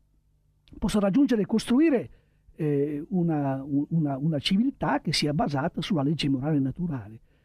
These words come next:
E soprattutto, naturalmente, per conseguire il fine di tutti gli uomini, che sono quelli di essere in Cristo davanti al Padre, per essere santi e immacolati nell'amore. Su questo punto si inserisce naturalmente un problema,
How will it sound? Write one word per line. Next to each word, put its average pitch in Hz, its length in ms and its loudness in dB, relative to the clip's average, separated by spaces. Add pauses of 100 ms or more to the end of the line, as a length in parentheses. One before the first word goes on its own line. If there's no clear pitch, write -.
(280)
E 170 180 -6
soprattutto, 247 540 -2
naturalmente, 180 400 0
per 147 160 -4
conseguire 185 400 2
il 156 120 -4
fine 254 300 2
di 151 80 0
tutti 214 240 0
gli 262 60 4
uomini, 160 500 0
che 165 140 -4
sono 156 180 0
quelli 160 220 -2
di 131 120 -2
essere 135 420 -2
in 240 120 4
Cristo - 380 -4
davanti 127 340 -4
al 180 80 -2
Padre, 135 440 -4
per 127 500 -4
essere 147 340 -2
santi 143 580 -2 (440)
e 190 180 0
immacolati 147 960 0 (440)
nell'amore. 127 640 -2 (1080)
Su - 140 -4
questo 277 260 0
punto 233 520 2 (1200)
si - 160 0
inserisce 247 400 4
naturalmente 220 800 2
un 175 440 2
problema, 175 720 0